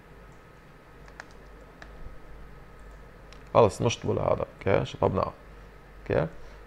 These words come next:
بشطبه وبعدين بروح شو بكون بعد عندي هيدي نسخة. أنت ليش بتقول لي ليش بعمل نسخة عن نسخة؟ لا، لأنه هذا مؤقت، أوكي؟ هي نسخة مؤقتة بتكون بالذاكرة هاي، مش بالهارد،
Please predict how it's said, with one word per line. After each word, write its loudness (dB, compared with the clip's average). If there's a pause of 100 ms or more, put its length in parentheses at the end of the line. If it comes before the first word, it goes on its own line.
بشطبه 8
وبعدين 8
بروح 10
شو 4
بكون 4
بعد 10
عندي 6
هيدي 8
نسخة. 0 (500)
أنت 2
ليش 6
بتقول 4
لي 8
ليش 4
بعمل 6
نسخة 0
عن 2
نسخة؟ 2
لا، 6
لأنه 4
هذا 6
مؤقت، 4 (560)
أوكي؟ 2 (640)
هي 2
نسخة 2
مؤقتة 4 (200)
بتكون 4
بالذاكرة 8
هاي، 2
مش -2
بالهارد، 6